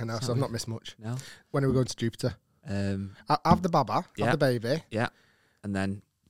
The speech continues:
Speaker 2: middle of next year.
Speaker 1: Two weeks, maybe?
Speaker 2: Yeah, two
Speaker 1: And then
Speaker 2: weeks
Speaker 1: let's,
Speaker 2: off, and
Speaker 1: let's go to
Speaker 2: I'm, I'm
Speaker 1: Jupiter.
Speaker 2: sold. No, it,
Speaker 1: Let's go
Speaker 2: it
Speaker 1: and live in
Speaker 2: sounds
Speaker 1: Jupiter.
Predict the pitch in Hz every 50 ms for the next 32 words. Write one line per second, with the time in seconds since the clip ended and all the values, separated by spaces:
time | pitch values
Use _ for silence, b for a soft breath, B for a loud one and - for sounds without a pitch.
0 | _ _ _ - - - 104 107 107 104 110 - - - 120 110 95 98 101 -
1 | - 170 170 170 170 185 190 - - 180 170 175 175 196 190 117 104 104 - -
2 | - 156 139 120 117 110 107 104 104 110 - 117 117 117 - - - 120 110 107
3 | - 107 107 107 101 104 107 104 - - - 98 104 107 - - 117 117 120 -
4 | - - 143 139 139 143 135 131 139 143 143 139 131 - - 127 120